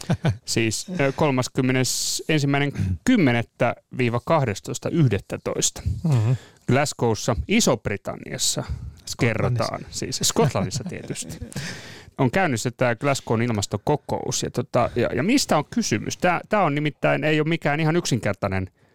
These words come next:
Speaker 1: Mhm.
Speaker 2: vastaus tähän kysymykseen, että, että, että mistä tässä kokouksessa on kysymys. Mä katoin tuossa tota Suomen niin kuin valtuuskunnan asettamismuistion perusteluita, että,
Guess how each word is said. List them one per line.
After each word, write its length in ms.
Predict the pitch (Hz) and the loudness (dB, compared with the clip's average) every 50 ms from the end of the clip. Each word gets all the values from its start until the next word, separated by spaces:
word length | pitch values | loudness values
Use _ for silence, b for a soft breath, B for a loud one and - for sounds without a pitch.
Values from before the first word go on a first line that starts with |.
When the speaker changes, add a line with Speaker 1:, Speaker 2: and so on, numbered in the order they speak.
| b - | b -4
Speaker 1:
Mhm. 340 | 151 156 139 117 101 143 131 - - _ - | -2 0 2 4 6 4 4 4 0 _ 0
Speaker 2:
vastaus 400 | 127 127 117 - - 98 90 - | 2 2 2 0 -2 -2 -2 -2
tähän 200 | - 98 95 92 | -2 -2 -2 0
kysymykseen, 560 | - 131 117 110 90 85 - - - 104 98 | 0 0 2 2 0 -2 -4 -4 -4 -4 -4
että, 220 | 87 - - 101 - | -4 -2 -4 -2 -2
että, 200 | - 110 - - - _ _ - | -2 -4 -4 -6 -10 _ _ -6
että 120 | 117 - - | -6 -2 0
mistä 280 | 196 247 233 - - 131 | 2 2 2 2 0 0
tässä 260 | - 123 - - 117 | 0 0 0 0 0
kokouksessa 600 | - 147 - - 101 92 - - 101 - - 104 | 0 0 0 0 0 0 0 -2 -2 0 0 0
on 80 | 95 92 - | -2 0 0
kysymys. 440 | 170 160 - - 95 90 92 - | 0 0 0 0 -4 -6 -4 -2
Mä 100 | 117 117 - _ - | -2 -2 -2 _ -2
katoin 300 | 160 170 - 175 156 139 | 0 2 2 2 2 2
tuossa 220 | 160 151 - 156 143 | 2 0 0 0 0
tota 320 | 156 147 - - 147 139 - - b b b b b b b b b b b b b b b b - - 143 | 0 0 2 2 0 0 0 -6 b b b b b b b b b b b b b b b b -4 0 2
Suomen 400 | 135 - 202 202 180 160 139 135 | 4 6 6 4 4 4 2 2
niin 140 | 139 135 - | 0 0 -2
kuin 140 | 147 139 | -2 0
valtuuskunnan 600 | 160 214 208 - - 135 120 - - 135 123 123 135 | 2 2 2 2 0 -2 -2 0 0 2 2 4 4
asettamismuistion 1120 | 175 160 180 160 - - 113 107 110 - - 135 147 143 127 - - - 113 101 98 98 | 4 4 2 2 2 2 0 2 2 0 2 4 4 4 4 4 2 0 0 0 0 0
perusteluita, 920 | - - 180 170 139 113 - - - - 104 95 95 92 92 - - 101 98 | 0 0 2 2 2 0 -2 -4 -4 -4 -2 0 0 -2 0 0 0 0 0
että, 240 | 95 _ - 104 | 0 _ -2 -2